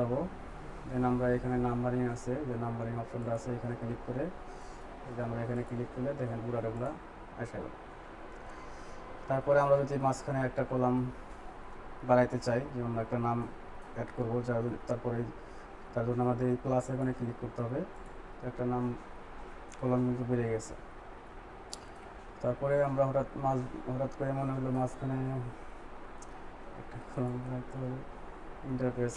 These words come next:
করতে হবে, বেড়ে গেছে। এই নাম্বার হচ্ছে এই লেয়ারে কিছু না রাখতে চাই, এটা মাঝ বরাবর, তাহলে টেন থেকে টেন, টেন, টেন, টেন সিলেক্ট মার্জ সেল করতে হবে,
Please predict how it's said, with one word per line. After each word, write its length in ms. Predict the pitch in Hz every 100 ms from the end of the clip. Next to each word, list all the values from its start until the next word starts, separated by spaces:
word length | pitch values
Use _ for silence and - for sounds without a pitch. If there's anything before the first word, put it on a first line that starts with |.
| -
করতে 200 | 127 123 123
হবে, 200 | 123 147 - - - - - - - - - 127
বেড়ে 200 | 120 120
গেছে। 240 | 123 123 139 165 - - - - - - - 120
এই 60 | 127
নাম্বার 180 | 131 135
হচ্ছে 180 | 131 135
এই 60 | 135
লেয়ারে 280 | 127 131 127 - -
কিছু 180 | - - 127
না 60 | 127
রাখতে 220 | 123 123 120
চাই, 160 | 127 156 - 131
এটা 140 | 127 123
মাঝ 180 | 120 117 120
বরাবর, 340 | 123 123 127 -
তাহলে 240 | 127 123 131
টেন 120 | 151 160
থেকে 200 | 147 143 139 -
টেন, 140 | 123 -
টেন, 160 | 135 131
টেন, 140 | 131 123
টেন 140 | 123 123 - - - - -
সিলেক্ট 340 | 127 127 127 127 123
মার্জ 220 | 127 120 -
সেল 180 | 131 127 120
করতে 220 | 123 - 107
হবে, 200 | -